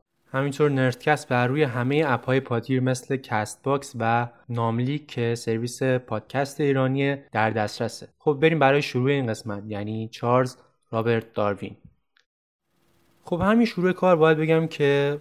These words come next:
مجموعهٔ داروین ممکنه که از نظر عقایدی کمی چالش برانگیز باشه در قسمت‌های بعدی و خب هر چیزی که در این قسمت می‌شنوید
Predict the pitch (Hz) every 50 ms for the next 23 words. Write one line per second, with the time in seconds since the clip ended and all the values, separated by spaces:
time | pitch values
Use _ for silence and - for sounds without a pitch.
0 | - 127 123 120 117 117 110 117 120 127 139 147 135 135 135 135 135 131 127 143
1 | 147 147 143 123 113 110 113 - 127 131 127 - 135 131 127 123 117 110 117 107
2 | 104 117 123 127 135 135 117 110 104 113 107 104 107 104 110 127 135 135 - 135
3 | 127 131 135 131 - 113 110 110 107 - - 113 110 110 110 113 123 135 147 127
4 | 117 107 - - 107 101 104 104 104 104 104 101 - - 110 - 113 107 104 101
5 | 104 101 98 101 101 - - _ _ _ _ _ _ _ _ _ _ _ _ -
6 | 107 - - 123 120 120 - - - 120 123 123 - 135 127 127 - 120 117 110
7 | 113 123 135 143 151 147 147 151 151 147 131 147 139 - - 143 139 139 147 147
8 | -